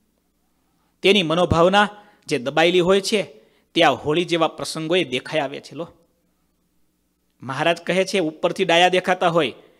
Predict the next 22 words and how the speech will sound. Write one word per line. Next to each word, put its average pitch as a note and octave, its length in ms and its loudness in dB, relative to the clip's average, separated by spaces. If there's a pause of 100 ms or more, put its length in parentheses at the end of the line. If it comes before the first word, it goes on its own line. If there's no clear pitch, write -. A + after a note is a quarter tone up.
(140)
પણ C#3 100 -4
આવા D3 140 0
આનંદના E3+ 400 -2
પ્રસંગ F3 340 -6
આવે F3 180 2
ને, F#3+ 80 -4
ત્યારે D#3+ 200 -2
બહાર D3+ 300 2
નીકળી E3+ 320 -6
જાય E3+ 140 2
અંદર D#3+ 280 -2
કેવો D3+ 320 -2
છે. A#2+ 320 -12 (2250)
ભાંડભવાઈમાં, E3+ 920 2 (320)
વિવાહમાં, D#3+ 760 0 (240)
હોળીના E3 280 -2
દિવસોમાં E3 840 0
વિમુખ F3 280 -6
લોકો F3 200 -2
દારૂ E3 260 2
પીવે G3+ 280 -6
છે. F3+ 160 -18